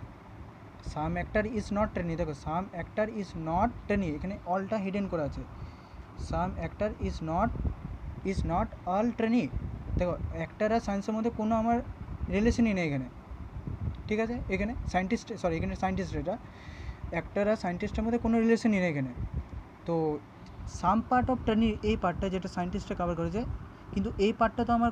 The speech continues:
কোনো, আমি কিছু তো বলতে পারবো না এটা। এই পার্টটা যেটা আছে, এই পার্টটা, এই পার্টটা আমি তো কিছু বলতে পারছি না। এই যে remaining পার্টটা, এই পার্টটা যেটা ট্রেনের কিছু পার্টটা যে scientist cover করেছে, সেটা অ্যাক্টরের সঙ্গে সায়েন্টিস্ট আমি বলতে পারি যে কোনো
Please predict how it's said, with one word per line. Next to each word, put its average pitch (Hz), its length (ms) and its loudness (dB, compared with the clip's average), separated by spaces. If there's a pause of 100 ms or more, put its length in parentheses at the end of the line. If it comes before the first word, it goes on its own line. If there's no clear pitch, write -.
কোনো, 226 180 2
আমি 220 140 2
কিছু 233 200 0
তো 233 120 2
বলতে 240 200 4
পারবো 165 200 4
না 143 40 -2 (100)
এটা। 131 120 -6 (340)
এই 196 120 2
পার্টটা 170 300 -2
যেটা 160 200 -4
আছে, 190 120 0 (640)
এই 202 120 2
পার্টটা, 170 300 0 (500)
এই 185 120 0
পার্টটা 180 280 2
আমি 190 120 0
তো 208 100 -2
কিছু 202 220 -4
বলতে 190 200 0
পারছি 170 220 0
না। 147 40 -2 (120)
এই 165 80 -2
যে 175 140 0
remaining 190 320 0
পার্টটা, 143 240 -4 (280)
এই 196 140 2
পার্টটা 208 300 0
যেটা 202 220 -2
ট্রেনের 190 340 0
কিছু 208 220 -2
পার্টটা 202 300 -4
যে 208 60 -2 (100)
scientist 180 420 -2
cover 185 200 -2
করেছে, 196 180 2 (100)
সেটা 185 200 2 (380)
অ্যাক্টরের 185 340 0
সঙ্গে 214 220 -2
সায়েন্টিস্ট 190 440 -2
আমি 208 180 0
বলতে 190 140 0
পারি 208 100 0 (100)
যে 233 100 2
কোনো 208 100 2